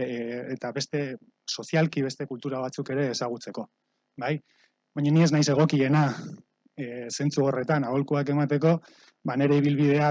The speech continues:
pixka bat atipikoa izango litzatekelako, e, zentzu horretan. Eta nire zientzia ibilbidea erabat lotuta dago kimika fakultatearekin.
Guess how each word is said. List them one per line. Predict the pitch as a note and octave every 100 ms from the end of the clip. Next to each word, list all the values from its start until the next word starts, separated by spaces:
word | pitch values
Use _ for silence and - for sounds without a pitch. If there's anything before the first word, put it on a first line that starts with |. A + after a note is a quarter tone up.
| C#3+
pixka | - C#3+
bat | A#2+
atipikoa | B2+ C#3+ C#3 C3 C3+ C3
izango | C3 B2+ C3+ B2+
litzatekelako, | - B2 B2+ C3 B2+ C#3+ C#3 C#3+ - _ _ C3
e, | B2+ A2+ A2+ A2+
zentzu | - C#3 C#3+ A#2+
horretan. | A2 A2 A#2 - _ _ - - _
Eta | - C3+ C3+
nire | C3+ D3 D3 D3+ D3+ D3
zientzia | - D#3 D#3+ D#3+ D3 D3 D3 D3
ibilbidea | D3 D3+ D3+ D3 D#3+ C#3
erabat | C3+ C#3+
lotuta | C#3 - C3+ C3
dago | C3 C#3+
kimika | C#3 C3 C3 A#2+
fakultatearekin. | A#2 B2 B2 G#2+ G#2+ G#2 - A2+